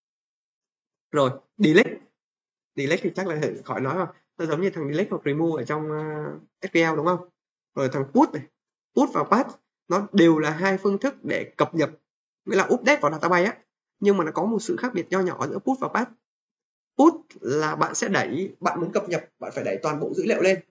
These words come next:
Còn path thì sẽ cho phép bạn là cập nhật từng phần. Giả sử như thông tin của thầy đi, họ tên, tuổi, ngày tháng, năm sinh, giới tính, quê quán,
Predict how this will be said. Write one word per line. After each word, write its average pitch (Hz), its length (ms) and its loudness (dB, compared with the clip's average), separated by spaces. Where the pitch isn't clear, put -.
Còn 156 240 -4
path 269 240 -2
thì 151 100 -6
sẽ 180 160 -10
cho 190 180 -2
phép 233 200 -4
bạn - 200 -10
là 151 260 -8
cập 160 160 -6
nhật 160 240 -2
từng 143 200 -4
phần. 143 220 -6
Giả 143 140 0
sử 123 180 -4
như 175 140 -4
thông 202 140 -4
tin 196 160 -2
của 139 80 -6
thầy 143 140 -2
đi, 165 140 -4
họ 127 240 -6
tên, 180 300 -2
tuổi, 135 420 -2
ngày 151 200 -2
tháng, 156 160 -8
năm 185 160 -6
sinh, 185 400 -2
giới 160 280 -2
tính, 190 340 -2
quê 185 200 0
quán, 165 280 -2